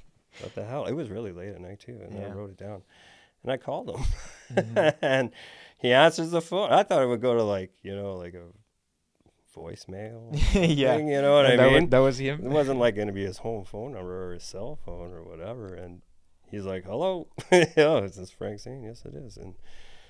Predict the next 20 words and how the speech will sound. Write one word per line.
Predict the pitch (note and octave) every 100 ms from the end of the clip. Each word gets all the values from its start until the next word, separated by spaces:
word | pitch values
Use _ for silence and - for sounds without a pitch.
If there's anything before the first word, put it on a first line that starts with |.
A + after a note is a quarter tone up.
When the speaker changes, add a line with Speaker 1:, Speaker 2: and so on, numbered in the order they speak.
| - -
Speaker 1:
so | C3
we | B2+
just | B2 A#2
started | - A2+ A2+ A2
talking, | G#2+ A#2+ G3+ -
and | G2 G2 G2+
he | G2+
was | G#2+ G#2+
like, | G#2 G#2+
"Well, | G#2 B2
you | B2 C3
get | A#2
yourself | A#2 - G#2 G2+
down | G2 G2
to | F#2
California, | G2+ F#2 F2+ - G2+ C3+ F#2 G#2+ A#2+ G#2+ -
and, | F#2 F#2 F#2+
uh, | F#2 F#2 G2 - - - -
we'll | F#2+ F#2
train." | - F#2 B2+ G#2+